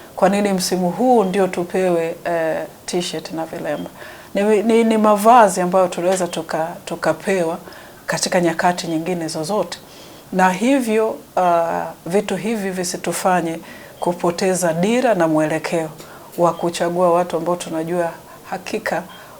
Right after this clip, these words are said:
wakipewa nafasi ya madaraka watatuletea maendeleo na kuimarisha mifumo ya haki zinazoathiri wasichana ambao ni mabinti zetu, lakini na sisi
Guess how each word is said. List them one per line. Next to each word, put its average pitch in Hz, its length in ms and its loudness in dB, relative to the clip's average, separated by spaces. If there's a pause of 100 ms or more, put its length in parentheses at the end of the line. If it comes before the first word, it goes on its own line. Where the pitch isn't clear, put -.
wakipewa 196 840 4 (220)
nafasi 175 760 0
ya 156 100 -4
madaraka 165 560 -6 (420)
watatuletea 175 1080 -2 (520)
maendeleo 160 640 2 (460)
na 170 140 2
kuimarisha 165 920 0
mifumo 160 600 -2 (420)
ya 160 160 -2
haki 202 560 4
zinazoathiri 165 880 -4
wasichana 175 680 -2
ambao 175 320 -4
ni 156 60 -4
mabinti 165 420 -6
zetu, 247 320 -8
lakini 214 320 -6
na 202 80 -4
sisi 202 380 -6